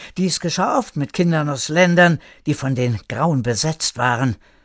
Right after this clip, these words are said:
Einige der geraubten Kinder fanden auch gute Menschen in neuen Familien und Schutz.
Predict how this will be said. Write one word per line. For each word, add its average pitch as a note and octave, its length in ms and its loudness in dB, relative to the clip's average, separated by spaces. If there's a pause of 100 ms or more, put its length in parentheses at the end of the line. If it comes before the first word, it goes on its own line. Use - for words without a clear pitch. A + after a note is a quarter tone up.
(680)
Einige A3 360 4
der F#3 140 2
geraubten E3 420 -4
Kinder E3 340 0
fanden C#3 460 -4
auch B2 360 -10
gute B2+ 340 -2
Menschen A2+ 520 -2 (320)
in A2 140 -6
neuen B2+ 320 4
Familien B2+ 760 -2 (400)
und G#2 180 -8
Schutz. - 460 0